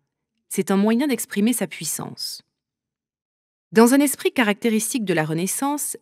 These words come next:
l'artiste peint un portrait du roi très ressemblant, mais doté d'une beauté idéale. Cette manière d'idéaliser le réel est typique de cette époque.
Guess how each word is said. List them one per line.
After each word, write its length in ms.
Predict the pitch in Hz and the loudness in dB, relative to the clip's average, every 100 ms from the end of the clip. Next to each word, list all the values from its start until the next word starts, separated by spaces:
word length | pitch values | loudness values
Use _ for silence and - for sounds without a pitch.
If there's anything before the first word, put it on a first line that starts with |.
| _ _ | _ _
l'artiste 560 | 220 240 - 349 - 220 | -2 -2 -2 -4 -2 -2
peint 180 | 254 | 2
un 80 | 220 | 0
portrait 460 | 170 220 220 - 269 | 0 -2 -4 -4 -2
du 100 | 214 | 0
roi 340 | 190 214 277 - _ | 0 -2 -2 -8 _
très 200 | - 359 | -4 -2
ressemblant, 640 | 277 247 208 175 143 120 - - | -2 -2 -4 -4 -6 -10 -12 0
mais 140 | 185 | 0
doté 360 | 185 254 - 311 | 2 0 0 2
d'une 240 | 226 196 | 6 6
beauté 300 | 180 214 254 | 6 4 4
idéale. 640 | 233 165 160 123 98 69 - _ _ _ _ _ | 2 4 2 2 0 -8 -16 _ _ _ _ _
Cette 240 | - 180 214 | -6 0 4
manière 440 | 233 247 226 170 - | 6 6 4 0 -10
d'idéaliser 840 | 165 311 277 247 226 196 185 220 | -2 2 4 4 4 0 -2 0
le 100 | 180 | 0
réel 480 | 160 160 143 190 240 _ | -2 -4 -4 -6 -12 _
est 140 | 202 - | -8 -6
typique 500 | 330 - 160 156 - | -8 -8 -12 -14 -14
de 80 | 147 | -10
cette 220 | - 147 | -10 -10
époque. 540 | 147 - - - - | -12 -12 -16 -18 -20